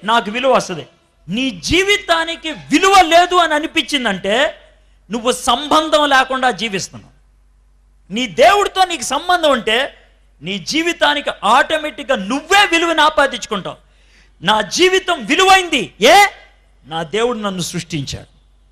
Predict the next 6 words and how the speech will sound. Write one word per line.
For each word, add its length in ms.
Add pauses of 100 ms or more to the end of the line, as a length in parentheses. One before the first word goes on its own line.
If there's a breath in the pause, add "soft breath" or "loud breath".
(260)
నా 140
జీవితం 600
విలువైంది, 640 (100)
ఏ? 260 (440 soft breath)
నా 160
దేవుడు 680